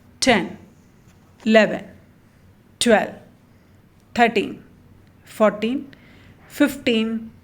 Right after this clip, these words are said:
സിക്സ്റ്റീൻ, സെവൻടീൻ, എയ്റ്റീൻ, നയൻടീൻ, ട്വന്റി, ട്വന്റി വൺ, ട്വന്റി ടു, ട്വന്റി ത്രീ, ട്വന്റി ഫോർ,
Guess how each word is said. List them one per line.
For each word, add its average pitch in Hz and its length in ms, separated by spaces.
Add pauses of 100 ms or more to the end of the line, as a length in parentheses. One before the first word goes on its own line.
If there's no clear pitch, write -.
(380)
സിക്സ്റ്റീൻ, 208 580 (680)
സെവൻടീൻ, 190 680 (600)
എയ്റ്റീൻ, 208 440 (580)
നയൻടീൻ, 180 640 (540)
ട്വന്റി, 160 440 (680)
ട്വന്റി 180 360
വൺ, 240 120 (680)
ട്വന്റി 175 340
ടു, 254 80 (720)
ട്വന്റി 180 340
ത്രീ, 247 120 (680)
ട്വന്റി 247 320
ഫോർ, - 160